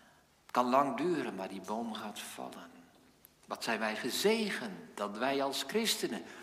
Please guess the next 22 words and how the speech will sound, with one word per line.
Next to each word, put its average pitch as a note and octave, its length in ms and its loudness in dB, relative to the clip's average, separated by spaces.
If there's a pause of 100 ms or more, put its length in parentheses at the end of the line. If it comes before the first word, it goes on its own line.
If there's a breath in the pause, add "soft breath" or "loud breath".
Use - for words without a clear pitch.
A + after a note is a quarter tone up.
(300 loud breath)
de G2+ 100 -8
Bijbel F#3 480 8
mogen D#3+ 460 8
lezen. F#3 600 4
En A#3 240 -2
ook B3 340 8
een F3 140 2
boek A3+ 200 2
als D3 240 2
Prediker F3+ 640 2
mogen A#2+ 440 -2
lezen. C#3 480 -2 (720 loud breath)
En F#2+ 160 -8
beseffen A2 680 -2
dat F#2+ 200 -4
er G2+ 100 -6
een F#2 60 -6
God - 360 -6
is G#2 220 -6
boven C3 420 -2
de G2 120 -4
zon. G2+ 320 -4